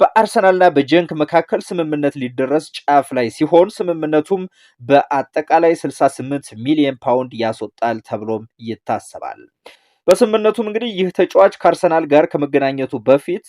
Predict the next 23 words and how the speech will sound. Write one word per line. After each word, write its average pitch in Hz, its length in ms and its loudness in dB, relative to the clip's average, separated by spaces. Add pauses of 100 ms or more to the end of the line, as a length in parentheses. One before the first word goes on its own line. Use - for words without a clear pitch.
(120)
የሁለት 143 420 2
ሺህ - 140 -14
ሃያ 135 120 2
አምስት 127 260 -8
ሃያ 151 160 -2
ስድስት 123 360 -12
የውድድር 117 440 -8
ዘመንን 165 400 -4 (400)
በውሰት 175 500 4
በጀ-፣ 135 560 2
በጀንክ 127 560 0 (160)
እንደሚጫወት 143 1080 0 (340)
የሚል 123 380 -2 (220)
ውልም 123 320 -4 (340)
ተጨምሮ 120 540 -6
እንደተያያዘበትም፣ 110 1000 -8 (500)
እ፣ 113 80 -6 (100)
እየተዘገበ 117 720 -4
ይገኛል 107 560 -6
ማለት 95 260 -12
ነው። 98 120 -16
ውድ 110 240 -10
ተከታታዮች፣ 101 720 -14